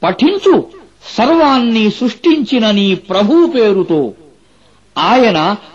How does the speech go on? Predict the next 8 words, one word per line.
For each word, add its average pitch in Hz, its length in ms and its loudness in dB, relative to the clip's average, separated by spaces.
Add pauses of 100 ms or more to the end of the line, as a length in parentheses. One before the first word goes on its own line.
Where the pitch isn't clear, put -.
(120)
పేరుకుపోయిన 247 960 2
నెత్తుటి 220 540 -2
ముద్దతో 233 760 0 (380)
మానవుణ్ణి 202 840 -2 (180)
సృష్టించాడు. 240 920 -2 (800)
పఠించు, 285 580 0 (400)
నీ 240 260 2
ప్రభువు 208 680 -2